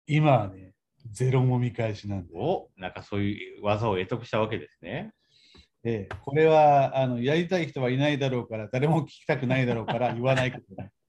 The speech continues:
Speaker 1: <laughs>
Speaker 2: 六時間楽しいよ。
Speaker 1: やっぱりね、揉み方もね、あの、いろいろある、うー、と思うんですよね。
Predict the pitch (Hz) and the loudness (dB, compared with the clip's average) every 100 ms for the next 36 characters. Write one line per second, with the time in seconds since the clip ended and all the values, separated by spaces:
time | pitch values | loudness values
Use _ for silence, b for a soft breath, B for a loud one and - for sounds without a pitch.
0 | _ _ _ _ _ - 226 254 240 - | _ _ _ _ _ -14 -12 -12 -14 -18
1 | - 123 139 180 180 143 156 143 143 143 | -18 -12 -8 -4 -4 -2 -2 -2 0 0
2 | 170 196 160 185 - _ _ _ _ _ | 2 2 2 -2 -8 _ _ _ _ _
3 | 190 214 208 240 180 - 151 170 196 196 | -12 -6 -2 0 0 -4 -4 -2 -2 -2
4 | 220 226 185 117 151 156 101 104 104 101 | 0 2 2 0 2 2 2 0 0 -2
5 | 95 92 92 104 165 185 180 175 180 170 | -4 -6 -6 -6 -4 -4 -4 -4 0 0
6 | 135 120 - 76 95 107 104 107 110 110 | 0 -2 -8 -12 -10 -6 -6 -4 -2 0
7 | 110 85 101 196 | -2 -4 -6 -6